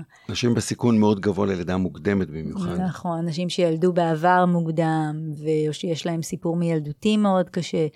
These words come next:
Speaker 2: שאנחנו מפחדים שהרחם לא יישא טוב את שני העוברים, ואז אולי אנחנו יכולים לדבר איתם על הפחתה. זה אגב לא הפחתה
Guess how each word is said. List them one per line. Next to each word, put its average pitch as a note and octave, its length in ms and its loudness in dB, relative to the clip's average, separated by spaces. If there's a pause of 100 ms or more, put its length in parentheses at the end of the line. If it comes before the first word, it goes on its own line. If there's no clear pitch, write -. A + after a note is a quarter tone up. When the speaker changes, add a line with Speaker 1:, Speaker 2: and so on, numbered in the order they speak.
(220)
Speaker 2:
שאנחנו G3+ 340 -2
מפחדים G3+ 400 -2
שהרחם F3 460 0
לא F3 120 4
יישא F3 340 2
טוב D#3 300 -2
את D3+ 100 -2
שני D#3+ 240 -2
העוברים, D3 520 -2
ואז F#3 200 -2
אולי F#3 180 -2
אנחנו F3+ 260 -4
יכולים E3 200 -6
לדבר D#3+ 240 0
איתם D#3 260 -2
על D3 80 0
הפחתה. - 440 -8 (420)
זה G3+ 160 4
אגב F#3 240 2
לא G3+ 140 6
הפחתה A3 640 0